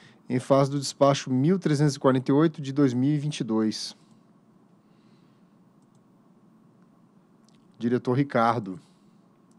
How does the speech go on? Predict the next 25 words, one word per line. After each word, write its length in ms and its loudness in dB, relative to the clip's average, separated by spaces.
Item 280 2
dez, 560 4
processo 480 -2
quarenta 240 2
e 20 6
oito 100 -2
quinhentos, 320 2
zero 160 6
zero 280 4
cinco 280 -4
meia 280 4
dois 260 2
oito, 320 2
dois 200 2
mil 100 4
e 40 2
vinte 200 -4
e 80 -4
um 80 0
vinte. 500 0
Recurso 360 0
administrativo 440 2
interposto 640 2
pela 580 4
celp 440 2